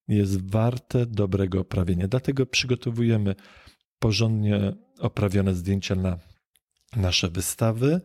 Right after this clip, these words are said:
dobrze wydrukowane, bowiem jakość tego będzie świadczyło o naszej galerii, a tym bardziej będzie świadczyło o poziomie artystycznym artysty, który będzie pokazywał swoje zdjęcia.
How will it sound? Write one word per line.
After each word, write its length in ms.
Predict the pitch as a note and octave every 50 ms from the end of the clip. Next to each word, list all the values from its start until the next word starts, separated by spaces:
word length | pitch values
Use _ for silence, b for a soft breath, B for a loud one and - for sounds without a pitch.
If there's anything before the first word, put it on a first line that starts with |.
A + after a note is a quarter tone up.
| B B B B B B B B
dobrze 340 | A2+ G2 G#2+ G2+ G2+ G#2+ G#2
wydrukowane, 1120 | F#2 G#2 F#2 F#2+ G2 F#2+ - - G2+ G2 F#2+ F#2 F#2+ F2 E2+ F2 F2+ A2+ D3 F#3+ A3+ C4 - _ _ _ b b b b b b b b b b -
bowiem 960 | - G2+ F#2+ G2 A2+ A2 G#2 G#2+ A2 A2 A2+ A2 A2+ A2+ A2+ A#2 A2+ B2 - _ _ _ _ _ _ _ _ _ _ _ _ -
jakość 720 | A2 G#2 A#2+ D3 D#3+ - - F#2+ E2+ - - - - -
tego 300 | - - G2+ F2+ B2 C#3
będzie 260 | C#3+ D3+ D#3 D3 D3 C#3
świadczyło 600 | - - C3+ - - - - B2 A2+ A2 - -
o 80 | A2
naszej 360 | F#2+ F#2+ F#2+ F#2 - C#3 B2+
galerii, 460 | B2 C3+ C3+ C#3 D3+ E3 E3 A3 A3 _ _ _ -
a 100 | - -
tym 240 | - - G2 G2 F#2
bardziej 320 | G#2 A2+ A#2+ B2 B2+ B2+
będzie 300 | A#2+ A#2 A#2 A2 G#2 A2
świadczyło 580 | - - G#2+ - - - - A2 A2 A#2 - -
o 280 | G#2+ G2+ G2+ G#2+ - - - _ _ _ _ _ _ _ _ _ _ _ _ _
poziomie 380 | - A2+ G#2 G2 A#2 B2 B2+ A#2+
artystycznym 640 | G#2+ - - F#2 - - - F#2 - - - G#2 G#2 B B B B B B B B B B
artysty, 560 | A2+ G2+ F2 - - G#2+ G2+ - - - G#2+
który 280 | - - - G2 F#2+ E2+
będzie 240 | F#2+ F#2 E2+ F#2+
pokazywał 580 | - - - - F#2 E2+ E2 F#2 E2+ F2 E2+ E2 _
swoje 420 | - - - - G2 G2+ G2+ F#2+ F2+
zdjęcia. 520 | F2 D#2+ E2+ E2 E2 E2 - - -